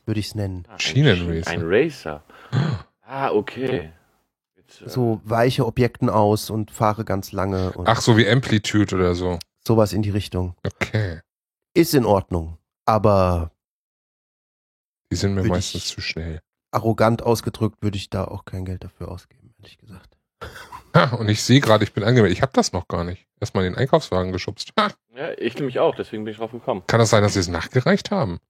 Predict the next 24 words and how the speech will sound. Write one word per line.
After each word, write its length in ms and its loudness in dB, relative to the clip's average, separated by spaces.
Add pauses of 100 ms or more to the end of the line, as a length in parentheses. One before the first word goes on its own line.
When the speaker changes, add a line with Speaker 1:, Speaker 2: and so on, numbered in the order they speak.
(140)
Speaker 1:
Nee, 380 2
das 180 0
Speaker 2:
Müssen, 260 -8
müssen 280 0
sie, 140 0
müssen 400 -6
sie. 120 -4
Speaker 1:
Ach 40 -2
Speaker 2:
War 80 2
Speaker 1:
so. 100 4
Speaker 2:
vorher 160 4
definitiv 440 -4
nicht 180 -8
drinne. 260 -6 (260)
Speaker 1:
Ach 60 -8
so, 120 2
das, 220 4
äh, 160 4
gut, 200 2
ich 120 -6
hab's 200 -4
in 140 2
den 340 2
letzten, 640 -6